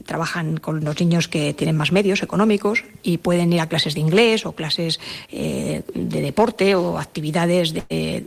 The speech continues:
de convivencia, eh, en otros países, ¿no? Y hay Summer School que son de andar por casa, de esos que te quitan los piojos por la mañana, que te ofrecen ir al mar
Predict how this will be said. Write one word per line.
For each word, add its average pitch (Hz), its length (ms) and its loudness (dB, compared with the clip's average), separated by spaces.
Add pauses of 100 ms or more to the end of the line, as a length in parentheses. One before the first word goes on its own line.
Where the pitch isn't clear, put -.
(120)
de - 340 -4
convivencia, 175 720 2 (480)
eh, 160 180 -4
en 165 80 2
otros 170 200 -2
países, 160 500 0
¿no? 196 120 -6 (640)
Y - 80 2
hay 214 80 6
Summer 226 340 2
School 226 420 0 (220)
que 190 140 -4
son 196 300 0
de 180 80 2
andar 180 200 0
por - 160 -8
casa, - 320 -6 (280)
de 175 80 -2
esos 185 240 0
que 185 180 2
te 170 560 2
quitan 175 220 0
los 165 160 -2
piojos 165 260 -2
por - 160 -2
la 170 80 4
mañana, 196 400 4 (400)
que - 140 -4
te 160 80 -4
ofrecen 185 360 0
ir 185 80 2
al 175 120 2
mar 175 260 2